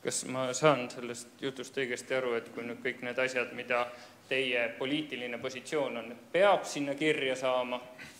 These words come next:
et nendest ei, ei tagane enne kahekümne viiendat aastat,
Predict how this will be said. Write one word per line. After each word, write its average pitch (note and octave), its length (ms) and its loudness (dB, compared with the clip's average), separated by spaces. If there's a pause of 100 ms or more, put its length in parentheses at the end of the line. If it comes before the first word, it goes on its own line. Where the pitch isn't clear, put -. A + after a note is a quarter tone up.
et - 240 -8
nendest B2+ 420 -8
ei, A#2+ 140 -2
ei A#2 200 -2
tagane D3 600 6
enne C3+ 160 -2
kahekümne C3+ 480 2
viiendat C3+ 400 -2
aastat, C3 320 -4